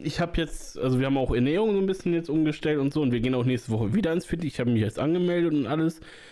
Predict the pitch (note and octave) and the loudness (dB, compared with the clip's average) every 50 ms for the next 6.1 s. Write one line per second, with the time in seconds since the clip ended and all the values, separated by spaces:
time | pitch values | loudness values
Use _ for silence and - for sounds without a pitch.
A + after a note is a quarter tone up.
0 | - - - - - - - - - - - - _ _ _ _ D3 D3+ D#3 D#3 | -20 -20 -20 -20 -20 -20 -20 -20 -20 -20 -20 -20 _ _ _ _ 0 2 2 2
1 | D3+ D3+ D3+ D3 C#3+ D3 - - C#3+ D#3+ F3 D#3+ F3 D3+ - D3+ C#3+ C3+ C3+ C3+ | 2 2 2 2 0 0 -2 -4 -2 -2 -2 0 0 0 2 2 2 2 2 2
2 | C#3 C#3 C3 A#2+ B2+ A#2+ G#2+ C3 C3 - - - A2+ G#2+ G#2+ A2+ A#2 B2+ D3+ E3+ | 2 2 2 2 2 2 2 2 0 0 -2 -2 -2 0 2 2 2 2 2 0
3 | E3+ - - - - - - - _ _ _ _ _ _ _ - - - C3+ A2 | -2 -6 -12 -18 -20 -20 -20 -20 _ _ _ _ _ _ _ -20 -6 -4 -2 0
4 | C#3 D3+ D3+ C#3+ - - B2 - - - D3 D3 E3 F#3+ G3 G3+ G3+ - - - | 0 0 0 0 -2 -4 -4 -4 -2 -2 0 0 0 0 0 0 -2 -4 -12 -20
5 | - - - - - - C3+ C3+ C3+ C3 B2+ B2 A#2+ A#2 A2+ G#2+ G#2+ G#2 G2+ F#2 | -20 -20 -20 -20 -8 -4 -2 0 0 0 2 2 2 2 2 2 2 2 0 0
6 | - | -2